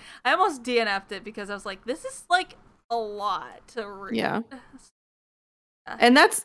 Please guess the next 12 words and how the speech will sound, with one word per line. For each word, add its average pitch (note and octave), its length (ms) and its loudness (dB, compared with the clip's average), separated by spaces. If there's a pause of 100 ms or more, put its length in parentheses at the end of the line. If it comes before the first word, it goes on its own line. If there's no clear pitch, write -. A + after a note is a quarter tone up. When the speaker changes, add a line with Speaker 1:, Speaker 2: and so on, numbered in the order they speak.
(120)
Speaker 2:
that's G#3 400 6
totally F#3+ 420 6
okay. D3+ 480 2
I D#3+ 200 2
just - 300 -8
think D#3+ 460 -2 (680)
if A3+ 180 6
it's, A#3 160 6
like, A#3+ 140 6
a A3+ 80 8
one-time F#3 640 2
thing F#3+ 560 0